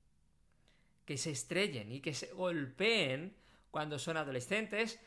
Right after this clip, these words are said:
para tener ese entrenamiento cuando todavía, y más aún en esta sociedad, viven en casa con sus padres y están en un ambiente más seguro. Es el gimnasio del boxeador, ¿verdad?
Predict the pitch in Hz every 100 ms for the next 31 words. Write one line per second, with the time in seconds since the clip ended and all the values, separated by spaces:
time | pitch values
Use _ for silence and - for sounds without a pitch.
0 | - - _ _ _ _ 131 127 131 143
1 | 196 196 180 147 135 147 139 143 196 196
2 | 156 151 139 135 143 131 156 254 214 113
3 | 101 117 127 165 170 180 160 165 160 143
4 | 123 127 180 196 127 120 180 240 175 113
5 | - 135 131 147 147 135 117 - - -
6 | 123 120 117 196 240 202 220 220 135 147
7 | 139 135 120 127 131 123 120 120 151 156
8 | - 135 151 247 170 240 - - - -
9 | _ 127 127 123 127 120 165 202 180 165
10 | 139 139 - 135 120 214 175 127 120 190
11 | -